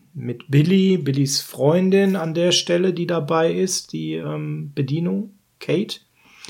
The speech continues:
Und auch Gizmo, den man dabei hat. Und das finde ich ganz schön an der Stelle. Ähm, weil Gizmo hat mich so, als er sehr im Zentrum stand dieses Filmes, das ist ja so im ersten Drittel vor allem, bevor sich das so auf die Gremlins konzentriert,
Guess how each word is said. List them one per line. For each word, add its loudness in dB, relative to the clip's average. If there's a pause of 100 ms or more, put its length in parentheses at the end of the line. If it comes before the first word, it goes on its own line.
(320)
Und 8
auch 4
Gizmo, 6
den 4
man -4
dabei -8
hat. -16
Und -14
das 0
finde 2
ich 0
ganz 2
schön 2
an 6
der 4
Stelle. 2 (720)
Ähm, 4
weil 4
Gizmo 2
hat 0
mich -2
so, 4
als 2
er 2
sehr 4
im 0
Zentrum 0
stand -2
dieses -2
Filmes, 0
das 0
ist -4
ja 4
so 4
im 0
ersten -2
Drittel -2
vor -4
allem, 0
bevor -2
sich -8
das -4
so -4
auf -6
die -6
Gremlins -2
konzentriert, -2